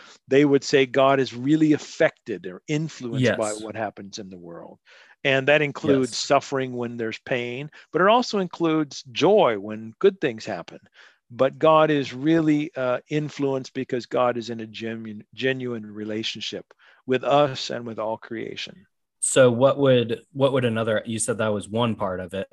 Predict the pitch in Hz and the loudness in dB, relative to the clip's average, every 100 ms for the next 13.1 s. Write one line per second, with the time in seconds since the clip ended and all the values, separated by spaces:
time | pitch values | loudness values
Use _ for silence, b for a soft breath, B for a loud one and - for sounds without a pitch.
0 | _ 117 120 104 - - 113 104 98 - | _ 0 0 0 -4 -4 -2 -2 -2 -4
1 | 87 - 85 82 85 b b b - 190 | -6 -8 -14 -12 -14 b b b 2 4
2 | 175 123 - 180 170 208 277 285 - 196 | 6 2 0 0 0 0 0 0 4 4
3 | 170 151 151 151 151 143 160 156 143 143 | 6 2 0 0 0 2 2 0 -2 2
4 | 143 165 160 151 127 123 _ 151 147 135 | 4 4 0 -4 -8 -10 _ -14 -4 -4
5 | 131 151 143 156 165 151 156 135 113 139 | -2 -4 0 0 0 2 2 2 -2 0
6 | 139 147 165 135 - - 185 196 180 175 | 2 0 -2 -6 -6 -6 -2 0 0 -2
7 | 160 - 127 - - - 170 156 117 101 | -4 -8 -8 -10 -12 -6 -4 -2 -4 -8
8 | 101 - _ _ _ _ - 156 165 147 | -14 -18 _ _ _ _ -6 -4 -4 -6
9 | 151 - 131 120 120 120 120 101 - - | -6 -4 -4 -4 -6 -6 -6 -8 -12 -18
10 | _ _ b b b b b - 147 143 | _ _ b b b b b 0 2 0
11 | 143 160 143 135 107 - _ - 151 190 | -4 -6 -4 -4 -8 -20 _ -6 -2 0
12 | 196 151 - - - 156 143 151 147 135 | 0 -2 -12 -16 -10 -8 -4 -2 -2 -6